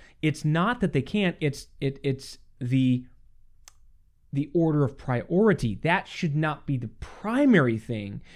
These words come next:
when they're supposed to be raising those, those beautiful babies. They're supposed to be raising these children. That is the primary thing.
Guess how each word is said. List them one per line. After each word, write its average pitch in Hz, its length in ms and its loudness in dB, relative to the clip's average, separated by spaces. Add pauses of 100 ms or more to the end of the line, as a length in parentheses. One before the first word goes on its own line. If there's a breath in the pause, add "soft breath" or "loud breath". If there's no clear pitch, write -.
(160 loud breath)
when 165 200 4
they're 143 320 2
supposed 180 300 -6
to 175 60 2
be 143 60 -2
raising 156 360 0
those, 127 300 0
those 135 180 -2
beautiful 143 360 -2
babies. 135 460 2
They're 143 100 -6
supposed 160 200 -10
to 156 60 -4
be 127 60 -6
raising 175 280 0
these 123 140 -2
children. - 200 -10
That 196 300 -6
is 160 160 0
the 131 80 0
primary 190 640 0
thing. 180 420 -4